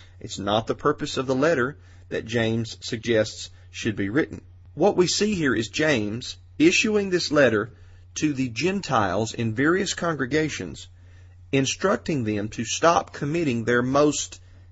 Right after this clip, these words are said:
detestable sins, sins that they had been steeped in because of their upbringing and their culture.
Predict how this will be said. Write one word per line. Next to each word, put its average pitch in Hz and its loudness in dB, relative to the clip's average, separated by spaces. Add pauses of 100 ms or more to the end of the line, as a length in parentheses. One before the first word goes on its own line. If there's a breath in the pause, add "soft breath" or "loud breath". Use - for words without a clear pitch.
(120)
detestable 127 0 (200)
sins, 104 -6 (600 soft breath)
sins 190 -2
that 156 0
they 135 4
had 131 -2
been 120 -2
steeped 196 -4
in 120 0
because 127 -2
of 120 -4
their 120 0
upbringing 113 -2
and 107 -4
their 101 -4
culture. - -10